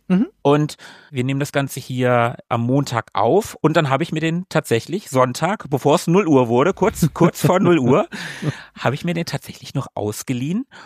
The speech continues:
Speaker 2: und habe mir den noch angeguckt.
Speaker 1: Ach, du hast ihn schon gesehen?
Speaker 2: Ja, ich habe ihn schon
Speaker 1: Krass.
Speaker 2: gesehen. Ich habe das noch gemacht, weil ich mir dachte, nee, meine Freundin will den nicht unbedingt gucken, insofern darf ich das.
Speaker 1: <laughs>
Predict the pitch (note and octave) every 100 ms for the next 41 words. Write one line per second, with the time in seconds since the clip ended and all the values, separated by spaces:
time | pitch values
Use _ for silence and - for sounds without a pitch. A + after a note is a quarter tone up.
0 | - - E3+ - B2+ C#3 E3+ F#3 C3+ A#2+
1 | - - - - A3+ - A3+ B3+ A3 B3
2 | A3+ A3 D#4+ A2+ F#2+ - D#4 C#3+ A#2 C3+
3 | C3 - F4 B3+ D#3+ A2+ A2+ A2+ E3 -
4 | G#3+ G#3 F#3+ D#3 F3 - - D3 D#3 D#3
5 | D#3 - E3+ D#3+ D3+ G#3 A3 G3 F3+ -
6 | F3 D3+ C#3 - B2 F3+ B3 C#3 A2+ -
7 | A2 A2 A2 - A#2 G#3 C4 D#3 D3 D3
8 | C3 - - A2 A2 A2+ - C#3 - D#3
9 | F4 - - - - D3 C3 - D#3 A#4